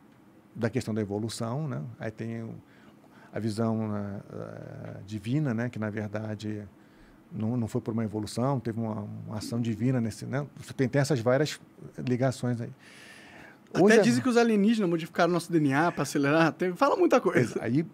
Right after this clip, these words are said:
Speaker 1: você tem esse grupo que vai dizer o seguinte: "Olha, essa população humana, ela já existiu muito antes e essa população humana, na verdade, já passou por, né, diversas situações, apareceu e desapareceu,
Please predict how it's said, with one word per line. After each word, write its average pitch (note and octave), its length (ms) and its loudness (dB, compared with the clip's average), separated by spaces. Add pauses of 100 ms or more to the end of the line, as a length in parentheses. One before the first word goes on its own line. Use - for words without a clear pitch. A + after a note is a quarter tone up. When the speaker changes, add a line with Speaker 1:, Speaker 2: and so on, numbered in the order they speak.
Speaker 1:
você B2+ 180 -2
tem C3+ 160 2
esse C#3+ 160 2
grupo C#3 300 4
que C#3+ 100 -2
vai C3 140 6
dizer B2+ 140 0
o - 20 0
seguinte: C3 440 -4
"Olha, A#2 200 2
essa G#2+ 140 -8
população C3 680 -2
humana, A#2+ 720 -4
ela A#2+ 260 -2
já B2+ 160 0
existiu C#3+ 320 -2
muito C#3+ 300 0
antes E3+ 960 0
e D3 320 2
essa C#3+ 200 -2
população C#3+ 600 -2
humana, D3 580 -4
na C#3 140 -2
verdade, B2+ 560 2
já A#2+ 80 2
passou A2+ 240 -2
por, A2+ 240 -6
né, A#2+ 100 -2
diversas A2 360 -2
situações, B2 580 -2
apareceu B2+ 380 -2
e - 20 -2
desapareceu, A#2+ 720 0